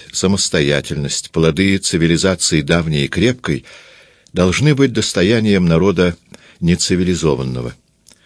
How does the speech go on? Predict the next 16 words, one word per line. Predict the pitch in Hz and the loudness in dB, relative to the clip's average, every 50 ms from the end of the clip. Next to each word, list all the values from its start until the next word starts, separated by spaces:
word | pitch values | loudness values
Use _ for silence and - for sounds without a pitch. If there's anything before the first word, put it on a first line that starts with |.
| _ _ _ _ _ _ _ _ _ _ _ _ _ _ | _ _ _ _ _ _ _ _ _ _ _ _ _ _
С | - 95 82 | -8 -4 0
другой | 110 117 120 165 170 | 2 4 6 6 6
стороны, | 156 - - 127 107 101 98 95 92 90 98 - - | 6 4 2 2 4 4 4 4 2 2 0 -2 -4
в | 85 | -6
жизни | 82 - 143 135 120 113 110 95 | -2 0 0 0 2 2 2 4
народов | 92 95 101 139 160 143 127 - - - | 4 4 4 4 2 2 0 -2 -2 -2
мы | 123 131 | -2 0
замечаем | 117 123 117 113 98 - 135 127 123 117 113 101 | 0 0 0 0 2 4 4 4 4 4 2 0
известные | - 104 87 90 107 110 101 - - 107 95 92 85 | -2 -2 -2 2 2 2 2 2 2 2 2 2 2
периоды, | - 101 95 127 160 151 139 107 92 | 2 2 4 6 6 6 4 2 0
в | 80 - | -2 -2
которые | - 92 85 - 107 113 113 110 107 95 | -2 -2 0 2 2 2 4 4 4 4
они | 90 95 104 98 | 4 4 2 0
проводят | - - 92 85 82 90 107 98 95 95 - 101 | 0 0 2 2 4 4 4 2 2 0 0 -2
известные | 87 73 82 90 95 87 - - 98 90 87 | -4 -2 0 0 0 0 0 -2 0 2 2
начала, | 90 92 87 - - 82 71 69 65 67 | 2 0 0 -2 -2 -2 -2 -2 -2 -4